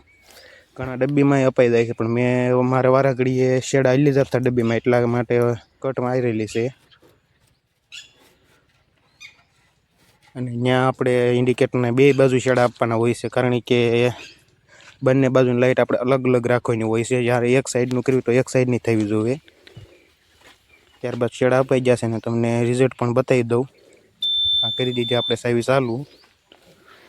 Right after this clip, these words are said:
અને હવે જોઈ શકો છો આ એક બાજુનું ઇન્ડિકેટર આણપાનું થઈ ગયું છે.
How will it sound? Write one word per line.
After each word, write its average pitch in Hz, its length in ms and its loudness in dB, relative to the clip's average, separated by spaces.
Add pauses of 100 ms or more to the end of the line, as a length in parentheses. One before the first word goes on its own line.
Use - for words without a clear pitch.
(2000)
અને 123 360 -6 (160)
હવે 120 220 0 (720)
જોઈ 131 220 -4
શકો 131 220 -4
છો 120 100 -6
આ 120 160 -2
એક 123 140 -4
બાજુનું 127 340 0
ઇન્ડિકેટર 127 360 -2
આણપાનું 127 440 -2
થઈ 135 200 2
ગયું 120 200 -2
છે. 127 100 0